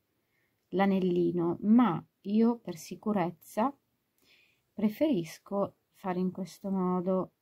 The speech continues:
sei, undici e passo dal foro opposto, almeno così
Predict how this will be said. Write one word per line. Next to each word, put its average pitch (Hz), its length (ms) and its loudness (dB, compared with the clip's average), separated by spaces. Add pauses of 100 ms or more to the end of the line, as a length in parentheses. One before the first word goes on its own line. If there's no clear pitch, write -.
(1700)
sei, 196 520 -6 (100)
undici 220 800 2 (140)
e 180 140 -20 (160)
passo 175 720 -10 (160)
dal 226 220 -6
foro 170 320 -6
opposto, 175 920 -8 (1300)
almeno 175 440 -2
così 175 400 -10